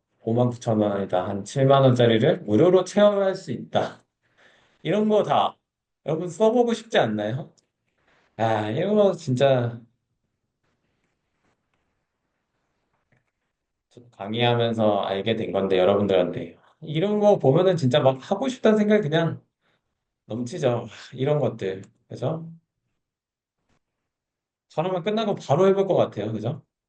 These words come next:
음. 후기 쓰러 <laughs> 얘기하시는데 바로 남길게요. 근데 설치하는 부분 유엑스, 유아이도 이쁘네요. 그러니까 제가 봤을 때는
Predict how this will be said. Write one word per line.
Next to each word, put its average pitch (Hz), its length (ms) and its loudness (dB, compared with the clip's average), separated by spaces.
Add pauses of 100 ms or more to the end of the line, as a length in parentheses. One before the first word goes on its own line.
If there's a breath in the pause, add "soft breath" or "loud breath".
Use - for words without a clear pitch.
(140)
음. 98 520 -8 (1300)
후기 151 220 -4
쓰러 156 180 -2
<laughs> - 200 -8
얘기하시는데 107 840 0
바로 104 240 4
남길게요. 95 720 0 (1600)
근데 117 360 -4
설치하는 135 1200 -2
부분 147 400 2
유엑스, 127 340 2
유아이도 107 340 2
이쁘네요. 104 360 -8
그러니까 139 260 0
제가 147 320 2
봤을 196 320 -2
때는 127 560 -4